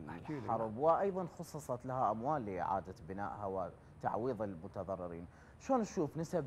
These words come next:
Speaker 2: ال-، ال-، التقدم بإعادة تعميرها، تعويض المتضررين، وما صرف لهم؟ هناك الكثير من يتهم بأنها أصبحت صفقات فساد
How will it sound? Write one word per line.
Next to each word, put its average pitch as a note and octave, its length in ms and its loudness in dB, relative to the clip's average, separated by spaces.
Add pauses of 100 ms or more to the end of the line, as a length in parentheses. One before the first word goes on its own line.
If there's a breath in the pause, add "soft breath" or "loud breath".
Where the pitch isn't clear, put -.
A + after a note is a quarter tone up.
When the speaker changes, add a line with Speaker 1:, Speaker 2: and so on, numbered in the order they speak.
(140)
Speaker 2:
ال-، G2+ 160 -8
ال-، F2+ 600 -8
التقدم A2+ 680 -2
بإعادة F#2+ 760 0 (100)
تعميرها، G#2 640 -2
تعويض F#2+ 400 -4
المتضررين، G2 800 -2
وما F#3 760 0
صرف D3+ 360 0
لهم؟ F#3 300 2
هناك G3 300 2
الكثير F3+ 440 0
من D#3+ 140 -2
يتهم D3+ 340 -2
بأنها D3+ 300 0
أصبحت C#3+ 280 -4
صفقات - 600 2 (340 loud breath)
فساد C3 340 2